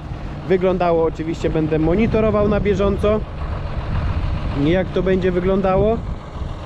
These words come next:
E, no i cóż, ja siadam, sieję dalej. Nie zostało mi aż tak dużo. No tam mamy takie zacienienie od tych brzózek, które,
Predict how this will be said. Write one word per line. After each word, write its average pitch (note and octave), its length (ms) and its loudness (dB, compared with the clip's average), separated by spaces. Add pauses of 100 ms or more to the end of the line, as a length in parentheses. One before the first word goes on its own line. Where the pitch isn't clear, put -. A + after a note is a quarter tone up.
(1120)
E, G#3 260 2 (400)
no B3+ 100 0
i C4+ 120 -2
cóż, C3 220 -2 (160)
ja F3 200 0
siadam, F3 440 -2 (800)
sieję F#3+ 280 4
dalej. F3+ 420 2 (2250)
Nie F3+ 140 4
zostało F3+ 420 2
mi E3+ 180 0
aż D#3+ 160 -2
tak D3+ 240 -4
dużo. E3+ 340 0 (300)
No G3 100 0
tam G#3 280 0 (300)
mamy G3 240 0
takie F3+ 280 -2
zacienienie F3 580 0
od D#3+ 180 -2
tych C#3 180 -4
brzózek, D#3+ 440 -2
które, D3+ 420 -4